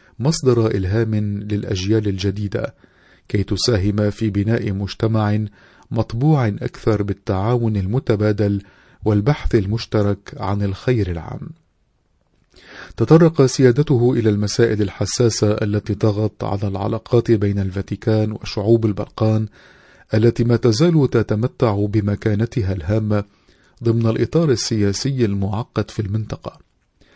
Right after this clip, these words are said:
وقال إن الفترة الممتدة بين أواخر القرن التاسع عشر ومطلع القرن العشرين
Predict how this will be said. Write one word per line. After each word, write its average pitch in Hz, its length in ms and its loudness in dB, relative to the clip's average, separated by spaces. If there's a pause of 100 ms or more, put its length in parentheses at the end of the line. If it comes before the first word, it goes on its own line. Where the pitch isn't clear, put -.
(280)
وقال 156 360 4
إن 127 220 4
الفترة 120 540 0
الممتدة 110 880 2
بين 104 280 0
أواخر 107 640 0
القرن 107 460 -2
التاسع 98 600 -2
عشر 107 340 0 (460)
ومطلع - 400 -4
القرن 110 360 0
العشرين 107 600 -2